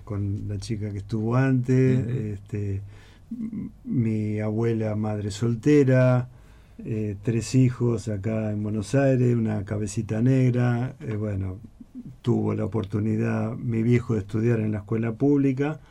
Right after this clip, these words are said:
Speaker 1: a los ponchazos me, me educaron a mí,
Speaker 2: Ujú.
Speaker 1: y de alguna forma, eh, yo, bueno,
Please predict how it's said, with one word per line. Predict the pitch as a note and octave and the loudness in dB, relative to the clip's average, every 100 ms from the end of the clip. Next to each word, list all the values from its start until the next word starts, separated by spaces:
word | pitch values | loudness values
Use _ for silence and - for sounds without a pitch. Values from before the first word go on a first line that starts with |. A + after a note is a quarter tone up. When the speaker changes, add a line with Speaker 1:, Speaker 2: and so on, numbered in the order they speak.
| - - - - - | -20 -20 -20 -20 -20
Speaker 1:
a | - C#3+ | -2 4
los | C#3 C3 | 6 6
ponchazos | A#2+ A#2 - C3 B2+ A#2 G#2 | 4 2 4 4 4 0 0
me, | A#2+ A2 G#2+ G#2 G#2 - | -2 -2 -2 -2 -4 -6
me | A2+ G#2+ | -4 -2
educaron | G#2+ G#2+ A2+ B2 A#2+ B2 | -2 -2 0 0 4 4
a | |
mí, | C3 D3 F3+ - - | 6 4 2 -4 -12
Speaker 2:
Ujú. | G#2 G2 A2+ | -8 -6 -2
Speaker 1:
y | D3 | 2
de | C3+ C#3 | 6 6
alguna | D3 E3+ D#3+ | 6 6 4
forma, | C3+ E3 E3 E3 E3+ - - | 4 4 4 2 -2 -8 -14
eh, | - - | -12 -8
yo, | A#2 A#2+ G#2+ B2 - | 0 0 -2 -12 -10
bueno, | A3+ C3+ A#2 G#2 F#2+ | -4 0 0 0 -4